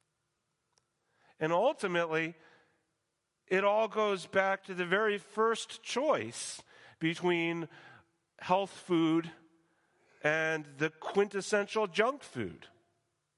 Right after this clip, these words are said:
Adam and Eve's choice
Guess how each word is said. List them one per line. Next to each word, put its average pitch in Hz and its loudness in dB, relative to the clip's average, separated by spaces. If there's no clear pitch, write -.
Adam 196 0
and 196 -6
Eve's 214 -2
choice 208 -2